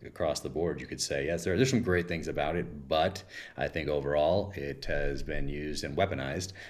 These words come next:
uh, intentionally to divide. And who benefits from that manipulation? Well, politicians to galvanize bases, and from, uh, tech companies who not only can influence your, uh, spending habits and your purchasing habits as a consumer, but can manipulate behaviors and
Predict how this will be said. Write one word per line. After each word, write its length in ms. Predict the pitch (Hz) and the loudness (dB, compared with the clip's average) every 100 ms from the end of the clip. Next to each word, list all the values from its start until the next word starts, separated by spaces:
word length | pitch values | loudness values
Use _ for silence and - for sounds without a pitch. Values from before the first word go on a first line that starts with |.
| - | -10
uh, 260 | - 71 69 | -6 -4 -2
intentionally 580 | 71 78 71 82 73 73 | -2 -2 -2 -4 -4 -4
to 140 | - | -6
divide. 400 | 69 71 73 90 | -2 0 2 0
And 160 | 67 67 - | -2 -6 -6
who 100 | - | -4
benefits 540 | 92 73 78 - - - - - | 0 0 0 0 -2 -6 -12 -10
from 120 | - 87 | -4 0
that 140 | 82 | 0
manipulation? 680 | 85 85 92 107 110 120 76 | -2 0 2 2 2 -2 -2
Well, 100 | 65 | -2
politicians 600 | 67 69 67 73 85 76 | 2 2 2 -2 -2 -4
to 80 | 73 | -2
galvanize 420 | 76 76 73 76 | -2 -2 -4 -2
bases, 460 | 78 78 - 104 - | -2 -2 0 -2 -4
and 180 | 64 - - - - | -6 -10 -12 -14 -10
from, 320 | 71 69 67 | -6 -4 -2
uh, 200 | 67 64 | -4 -6
tech 240 | - 78 80 | -2 0 0
companies 480 | 82 87 101 - | -2 0 0 -2
who 240 | - 69 67 | -6 -4 -4
not 260 | 76 71 | -4 -4
only 280 | 80 73 73 | -4 -6 -6
can 300 | 69 73 67 - - - | -6 -6 -6 -10 -12 -10
influence 460 | - - 82 78 - | -8 -6 -4 -4 -2
your, 440 | 80 73 73 73 | -2 -2 -2 -4
uh, 260 | 76 73 76 | -6 -6 -6
spending 600 | - - 98 95 95 - | 2 4 6 4 2 -2
habits 400 | - 101 104 123 | 2 4 4 4
and 100 | 87 | 0
your 80 | 78 | 0
purchasing 720 | - 95 90 85 98 95 95 - - | 0 0 0 0 2 0 -2 -8 -2
habits 380 | 95 92 110 - | 2 2 2 0
as 240 | 92 85 | 0 0
a 80 | 80 | 0
consumer, 480 | 85 80 90 98 110 | 0 -2 0 0 0
but 220 | 65 65 | -2 -4
can 140 | 76 | -6
manipulate 520 | 71 73 82 76 71 | -4 -4 -4 -2 -2
behaviors 520 | 69 69 82 80 87 - | -2 -2 -2 0 -2 -2
and 360 | 87 73 71 | -4 -4 -6